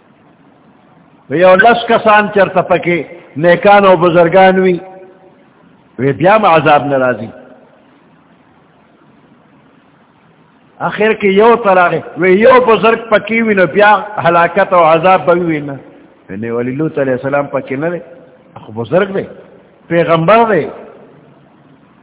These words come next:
بحث دې د پاره کوي چې په قوم عذاب را نشي، ځکه پیغمبر قوم د پاره داسې وي لکه پلار، او پلار د خپلو بچو په هلاکت باندې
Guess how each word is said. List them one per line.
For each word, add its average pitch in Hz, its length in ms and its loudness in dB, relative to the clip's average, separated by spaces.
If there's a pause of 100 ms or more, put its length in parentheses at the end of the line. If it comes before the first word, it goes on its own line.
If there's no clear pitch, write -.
(1500)
بحث 214 420 0
دې 240 240 0
د 233 100 2
پاره 208 300 2
کوي 208 220 2
چې 190 140 -2
په 180 120 -2
قوم 185 380 0
عذاب 160 500 2 (380)
را 160 240 2
نشي، 143 340 -2 (1040)
ځکه 139 180 -4
پیغمبر 160 760 0 (580)
قوم 196 420 2
د 175 100 2
پاره 156 320 2
داسې 165 320 0
وي 170 80 2
لکه 139 240 -2
پلار، 131 380 -2 (1000)
او 147 200 2
پلار 190 500 4 (460)
د 156 100 0
خپلو 214 400 0
بچو 170 380 0
په 170 160 -2
هلاکت 147 600 0
باندې 147 380 0